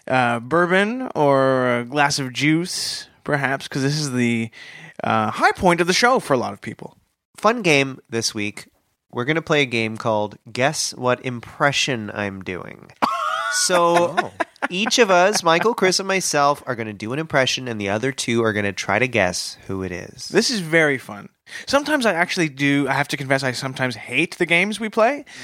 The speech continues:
Speaker 3: Mm.
Speaker 1: but this one I already love.
Speaker 2: Chris, what do you think?
Speaker 3: I think I'm going to love it.
Speaker 2: Okay.
Speaker 3: Um,
Speaker 1: Great.
Speaker 3: but if you don't love it, then I also take the position of not loving it. So
Speaker 1: Classic
Speaker 2: just
Speaker 1: politician.
Speaker 2: yeah.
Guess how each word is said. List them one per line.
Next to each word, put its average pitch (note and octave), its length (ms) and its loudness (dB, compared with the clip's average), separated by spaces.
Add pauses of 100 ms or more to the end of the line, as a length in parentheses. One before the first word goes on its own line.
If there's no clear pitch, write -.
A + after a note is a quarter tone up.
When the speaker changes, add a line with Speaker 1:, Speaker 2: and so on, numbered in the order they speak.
Speaker 3:
Mm. G#2 100 -16
Speaker 1:
but D#3 120 0
this G3+ 180 0
one A3+ 160 4
I F3 100 4
already D#3 260 4
love. B2+ 460 -4 (400)
Speaker 2:
Chris, - 340 -4
what A#2+ 140 -8
do A2+ 60 -8
you G#2 60 -10
think? F#2+ 380 -8
Speaker 3:
I D#3+ 60 0
think A#3 160 0
I'm G3 160 -2
going C#3+ 360 -2
to E3+ 100 -2
love F2+ 200 -2
it. A2+ 240 -6 (380)
Speaker 2:
Okay. A#2 80 -2
Speaker 3:
Um, G#2 480 0
Speaker 1:
Great. G#4+ 340 2
Speaker 3:
but G3 120 0
if E3+ 80 -6
you E3+ 40 -8
don't F#3+ 160 2
love D#3+ 160 2
it, D3+ 140 -2 (100)
then C3 160 -4
I A#2+ 140 -2
also B2 320 0
take A#2+ 220 -8
the - 60 -14
position G#2 360 -6
of E2+ 60 -10
not C2+ 180 -8
loving C2 220 -8
it. - 100 -16 (180)
So D#2 260 -8 (360)
Speaker 1:
Classic D#3 300 -4
Speaker 2:
just - 120 -4
Speaker 1:
politician. G#3+ 400 0
Speaker 2:
yeah. E4 300 2